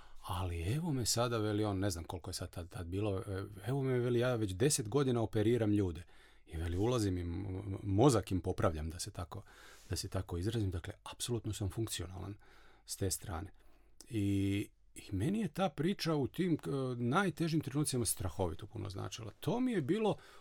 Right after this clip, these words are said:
ono ko da, ko da sam neku ruku uhvatio i za tu ruku sam se držao i poslije sam razmišljao kako ovo što sam ja napisao na nekog djeluje slično kao što je taj neuropsih-, e, neurokirurg,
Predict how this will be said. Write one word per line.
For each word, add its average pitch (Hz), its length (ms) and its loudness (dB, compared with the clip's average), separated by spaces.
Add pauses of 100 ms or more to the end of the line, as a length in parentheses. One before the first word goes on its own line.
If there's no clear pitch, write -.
(140)
ono 170 160 -2
ko 175 140 -4
da, 175 200 -2
ko 170 160 -4
da 175 200 0
sam 151 180 0
neku 151 220 0
ruku 135 300 0
uhvatio 104 520 -2
i 110 80 4
za 101 80 2
tu 123 160 0
ruku 120 220 0
sam 104 160 -2
se - 120 -6
držao 165 360 0 (560)
i 104 80 -6
poslije 143 320 2
sam 107 180 2
razmišljao 110 560 0 (840)
kako 107 240 0
ovo 123 120 6
što 107 120 -2
sam 101 180 4
ja 101 100 6
napisao 85 460 -4
na 82 120 -4
nekog 110 300 2
djeluje 98 360 2
slično - 360 0
kao 110 180 2
što - 120 -2
je 98 60 0
taj 107 200 4
neuropsih-, 98 560 2
e, 117 140 2
neurokirurg, 107 680 4